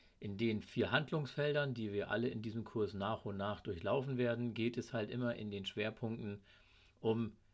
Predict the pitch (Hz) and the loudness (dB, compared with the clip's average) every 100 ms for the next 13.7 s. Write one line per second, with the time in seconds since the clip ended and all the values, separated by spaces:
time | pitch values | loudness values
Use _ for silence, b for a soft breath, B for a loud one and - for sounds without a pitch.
0 | - 107 95 92 90 - 92 87 - 90 | -10 -6 0 0 0 0 0 0 -2 -4
1 | 95 92 92 92 92 87 85 104 120 123 | -4 -4 -6 -6 -4 -4 -2 2 2 2
2 | 101 82 135 - - 127 117 107 107 104 | -4 -2 2 2 2 -2 -2 -4 -2 -2
3 | 104 101 - - - 82 87 87 82 90 | -4 -4 -14 -16 -10 -8 -8 -8 -6 -6
4 | 85 87 85 87 90 107 - 92 87 90 | -6 -6 -4 -4 -2 -2 -2 -4 -4 -8
5 | - 143 139 131 123 B B B B B | -2 2 2 2 0 B B B B B
6 | - 101 98 90 107 98 95 92 - 92 | -6 -2 -2 -2 -2 -2 -4 -4 -2 -2
7 | - 101 107 - - 92 95 95 85 - | -2 -2 -2 -4 -4 -4 -4 -4 -4 -2
8 | 92 87 98 92 - 87 85 85 90 87 | -2 -2 -4 -4 -4 -2 -2 -2 -2 -4
9 | 87 87 85 90 - 82 85 104 139 127 | -8 -6 -6 -6 -6 -8 -2 0 2 2
10 | 120 113 110 104 107 - 101 104 - 95 | 2 2 2 0 -2 -2 0 0 0 0
11 | 92 - B B B B - 101 92 101 | 0 -8 B B B B -6 2 2 2
12 | 110 - 101 101 104 104 - 95 92 90 | 0 -2 -2 0 0 0 0 0 0 0
13 | 101 156 - 135 131 131 - | 0 0 0 2 4 2 0